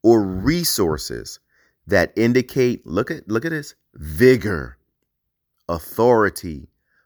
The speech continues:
force, or efficiency. These are all things that you need as a Christian to walk in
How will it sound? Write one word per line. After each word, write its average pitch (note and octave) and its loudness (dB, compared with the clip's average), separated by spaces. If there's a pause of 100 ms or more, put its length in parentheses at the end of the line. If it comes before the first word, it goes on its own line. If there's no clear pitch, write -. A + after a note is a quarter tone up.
force, A2+ 0 (380)
or A2+ 4
efficiency. G#2 -6 (200)
These G3+ -2
are D#3+ 0
all D3+ 0
things C3+ -8 (240)
that G2+ 0
you D#3 -6
need C3+ -2
as F2+ -2
a E2 -6
Christian F2 -6 (640)
to - 0
walk G#2 0
in F#2 -6